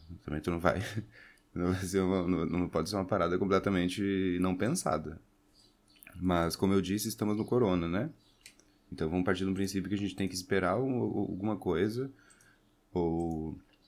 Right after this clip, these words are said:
que não é um momento propício pra certas coisas, né? Vamos partir desse princípio. Eu acho extremamente importante que a pessoa tenha esse,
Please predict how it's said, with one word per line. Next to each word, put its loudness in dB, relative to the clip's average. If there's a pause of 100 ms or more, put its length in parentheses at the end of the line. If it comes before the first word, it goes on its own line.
(440)
que -6
não 2
é 6
um 6
momento 2
propício 0
pra 2
certas -2
coisas, 0
né? -2
Vamos -2 (340)
partir -2
desse -2
princípio. -2 (1400)
Eu 2
acho 0
extremamente 2
importante -2
que -6
a 0
pessoa -2
tenha -2
esse, -6